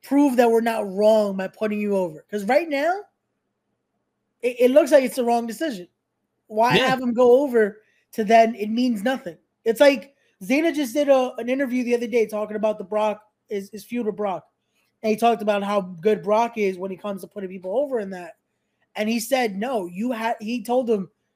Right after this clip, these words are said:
Speaker 1: "You have to go over. You just beat Taker. It makes no sense if I'm just, I'm winning." Like, you, that, it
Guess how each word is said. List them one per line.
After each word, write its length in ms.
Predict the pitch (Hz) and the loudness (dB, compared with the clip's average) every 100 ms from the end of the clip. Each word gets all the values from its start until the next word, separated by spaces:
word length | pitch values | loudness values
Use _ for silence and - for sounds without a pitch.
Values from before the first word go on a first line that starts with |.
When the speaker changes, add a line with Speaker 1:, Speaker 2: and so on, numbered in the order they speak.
| _ - | _ -6
Speaker 1:
"You 180 | 196 247 | 0 0
have 280 | 220 220 214 | 0 -4 -6
to 80 | |
go 280 | 196 202 202 | -4 -2 0
over. 220 | 190 160 _ | -2 -4 _
You 160 | 190 214 | -4 -4
just 340 | 165 247 226 - | 2 2 2 -6
beat 220 | 233 - | -14 -8
Taker. 300 | 214 214 - _ _ _ _ _ _ _ _ _ - | -6 -6 -10 _ _ _ _ _ _ _ _ _ -4
It 120 | 247 | 0
makes 600 | 254 269 269 - _ - | 2 2 0 -10 _ -10
no 440 | 233 220 247 277 | -4 0 0 0
sense 520 | 254 - 269 254 208 196 | -2 -2 0 0 -2 -4
if 140 | 208 | -2
I'm 180 | 214 226 | 0 0
just, 280 | 214 202 - _ _ _ _ _ - - _ _ _ _ _ _ _ | 0 -2 -4 _ _ _ _ _ -10 -10 _ _ _ _ _ _ _
I'm 140 | 214 220 | -2 0
winning." 360 | 247 214 156 _ _ | 2 0 -6 _ _
Like, 300 | 233 226 185 | 0 0 0
you, 220 | 202 247 - 185 | -4 -6 -6 -6
that, 140 | 247 - | -6 -6
it 120 | 226 | -16